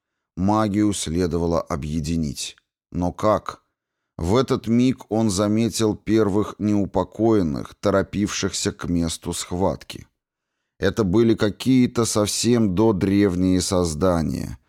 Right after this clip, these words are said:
явно не люди. Может, тролли,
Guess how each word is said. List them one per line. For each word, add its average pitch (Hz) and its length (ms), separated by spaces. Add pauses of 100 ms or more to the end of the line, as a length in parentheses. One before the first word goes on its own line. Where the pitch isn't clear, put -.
(180)
явно 85 540
не 87 260
люди. 85 560 (400)
Может, 92 520
тролли, 87 540